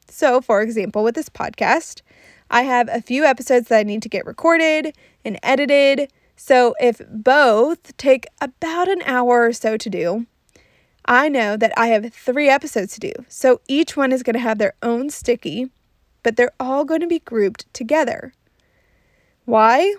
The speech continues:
Well, because productivity shows that if you focus on the same type of task for a half a day or even a full day, then your brain is gonna take less time to transition between projects.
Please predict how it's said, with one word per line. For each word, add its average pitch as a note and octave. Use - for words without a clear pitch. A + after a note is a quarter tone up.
Well, C#4
because D4
productivity A#3+
shows A#3+
that G#3+
if A#3
you B3
focus B3+
on A#3
the G#3+
same B3+
type B3
of B3+
task -
for G3+
a G#3
half A#3
a D4
day D#4+
or A#3+
even A#3+
a A3+
full D#4
day, G3
then B3
your A#3+
brain A#3
is B3+
gonna C4+
take B3
less C4+
time D4
to A3
transition C4
between G#3
projects. -